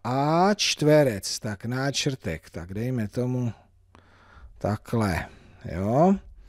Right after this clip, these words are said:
od ruky. A je to A B C D.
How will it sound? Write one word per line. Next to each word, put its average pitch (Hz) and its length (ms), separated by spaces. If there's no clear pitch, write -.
od 120 200
ruky. 127 520
A 95 120
je 123 160
to 156 480
A 147 960
B 131 800
C - 280
D. 85 500